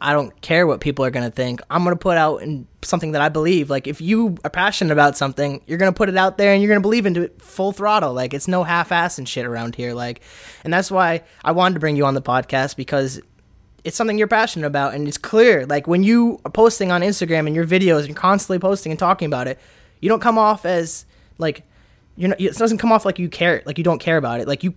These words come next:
you clearly care. You're passionate about what you're doing, and it's cool that your company pays you back, too, with trips and, like, educating, like, seminars and things like that, and that's really cool. And I also wanna touch base on, for people who don't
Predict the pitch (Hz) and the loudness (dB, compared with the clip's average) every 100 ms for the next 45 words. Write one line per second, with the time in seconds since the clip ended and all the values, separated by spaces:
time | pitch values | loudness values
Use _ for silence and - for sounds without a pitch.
0 | - 175 175 - 254 214 147 214 165 - | -6 -8 -6 0 2 2 0 -2 -2 -4
1 | - 185 - 190 180 175 175 170 170 185 | -4 -4 -4 -2 2 2 2 0 2 4
2 | 160 139 135 - - _ _ _ - 190 | 2 -2 -6 -16 -20 _ _ _ -4 -4
3 | - 254 262 233 175 165 117 156 202 190 | 2 4 4 2 0 -4 -4 0 2 2
4 | 175 190 170 170 180 170 - 180 151 147 | 2 2 2 0 0 0 0 0 2 -2
5 | - - _ - - 180 160 - - 143 | -4 -20 _ -14 0 2 2 -4 -6 -4
6 | 151 143 - - 180 170 165 175 165 156 | -2 -4 -6 -4 -2 -2 -4 -4 -2 -4
7 | 139 - 175 165 156 143 143 135 151 143 | -4 -2 0 2 4 2 0 -4 -4 -2
8 | 135 - 151 123 135 135 - 165 190 202 | -2 2 2 0 -4 -10 -8 0 2 2
9 | 175 147 131 147 123 - - - - 160 | 0 -2 -2 -6 -6 -8 -20 -20 -6 2
10 | 170 196 208 208 170 120 - 170 175 175 | 2 4 2 2 0 -2 -4 -2 -2 -2
11 | 151 143 - 170 170 165 151 165 160 - | -2 -4 -6 -4 -4 -4 0 0 0 -6